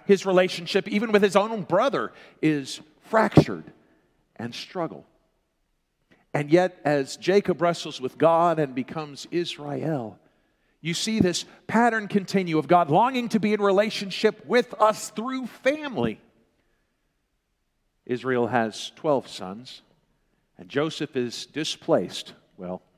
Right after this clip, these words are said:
sold into slavery into Egypt. He's cast aside by his brothers in the midst of their own broken relationship, but God provides for Joseph even there,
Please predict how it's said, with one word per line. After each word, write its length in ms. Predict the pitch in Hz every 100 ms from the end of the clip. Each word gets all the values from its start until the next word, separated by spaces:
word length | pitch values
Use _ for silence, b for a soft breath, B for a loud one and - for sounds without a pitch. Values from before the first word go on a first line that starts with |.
| _ _
sold 320 | - 165 151
into 240 | 127 -
slavery 600 | 120 - 147 127 101 104
into 240 | 117 127 -
Egypt. 440 | 170 139 82 _ _ _ _ _ _ _ _ _
He's 160 | - -
cast 400 | 175 160 - 156
aside 560 | - 185 170 139 113
by 180 | 123 127
his 200 | 127 120
brothers 500 | 104 147 139 123 117
in 80 | 131
the 60 | 123
midst 280 | 143 -
of 60 | 127
their 160 | 139 151
own 140 | 165
broken 380 | 120 160 170 147
relationship, 680 | 143 170 170 147 - 143 -
but 120 | 147
God 240 | 151 151
provides 360 | 156 147 143 -
for 140 | 147
Joseph 460 | 127 139 147 135 139
even 240 | 135 127
there, 260 | 165 156